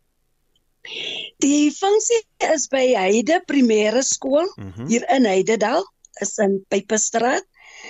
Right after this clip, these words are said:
Speaker 1: Dit is 'n laerskool, ook in die gemeenskap in, in Heidedal. En ja, dit, dit is by Heide Primêre Skool.
Speaker 2: Goed. En as iemand jou nou kontak en sê, "Maar ek is ook in die omgewing en ek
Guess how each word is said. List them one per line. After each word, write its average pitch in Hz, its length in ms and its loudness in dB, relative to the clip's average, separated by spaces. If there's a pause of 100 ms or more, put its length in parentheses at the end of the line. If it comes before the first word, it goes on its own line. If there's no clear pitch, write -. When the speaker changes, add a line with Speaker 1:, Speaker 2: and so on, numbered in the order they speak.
(160)
Speaker 1:
Dit 196 200 -2
is 202 240 -2
'n 196 300 0
laerskool, 233 800 0 (420)
ook 247 260 -2
in 220 80 2
die 208 120 2
gemeenskap 208 680 0
in, 269 180 2
in 190 120 0
Heidedal. 196 460 -2 (600)
En 214 500 2 (840)
ja, 202 520 0
dit, 196 200 -2 (100)
dit 196 180 -2
is 214 140 0
by 214 80 0
Heide 190 300 2
Primêre 180 480 0
Skool. - 380 -8 (400)
Speaker 2:
Goed. - 520 -2 (520)
En 202 220 0
as 190 200 -4
iemand 254 240 -2
jou 254 100 0
nou 226 120 0
kontak 220 500 -2
en 175 80 -4
sê, 208 240 -4
"Maar 180 400 0 (560)
ek 190 160 -4
is 214 120 -2
ook 226 140 -4
in 233 60 0
die 220 80 0
omgewing 196 600 -2
en 165 80 -4
ek 175 140 -4